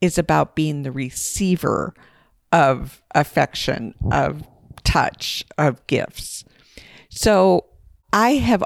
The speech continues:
always mistakenly said, "Gift, I'm a, the gift giving is my strongest." But that's because as the giver, that's the love language I speak. I give gifts, and it's what I do best.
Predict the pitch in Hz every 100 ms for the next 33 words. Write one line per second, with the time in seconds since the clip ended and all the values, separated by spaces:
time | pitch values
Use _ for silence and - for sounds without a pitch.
0 | - 185 175 170 - 160 - - 214 -
1 | 180 156 143 143 - 139 143 - 170 -
2 | _ - - 185 - - - 175 151 143
3 | - _ _ _ 165 - 170 170 - -
4 | 135 139 135 143 - 156 - 139 123 -
5 | - 127 - - - - - - _ 214
6 | - 233 233 - 214 208 165 - - 156
7 | 143 - - 143 _ - 208 180 123 -
8 | - 165 - - - - 143 - - 165
9 | 160 151 156 - - 143 - - 135 135
10 | - 147 - - - - - _ _ _
11 | 180 202 220 175 - 180 156 160 - 156
12 | - - - - - - _ _ 180 170
13 | 160 - 170 185 - 170 160 151 - 170
14 | 170 151 - 135 - - - - - -